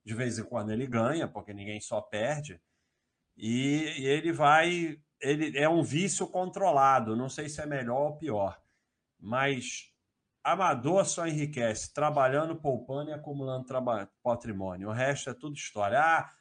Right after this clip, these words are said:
ganhou na loteria", ah, não sei, isso aí é outro papo, né? Isso é uma coisa que pode acontecer, mas você não tem como prever.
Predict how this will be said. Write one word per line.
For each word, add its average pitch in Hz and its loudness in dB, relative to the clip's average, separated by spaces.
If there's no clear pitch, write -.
ganhou 143 2
na 143 0
loteria", 139 2
ah, 123 0
não 117 -4
sei, 127 -8
isso 123 -8
aí 185 -4
é 208 0
outro 208 2
papo, 101 -6
né? 117 -8
Isso 113 -12
é - -4
uma 147 -2
coisa 143 -4
que 147 -12
pode 151 0
acontecer, 151 -6
mas 156 -4
você 165 -8
não 165 -8
tem 156 -10
como 156 -8
prever. 110 -4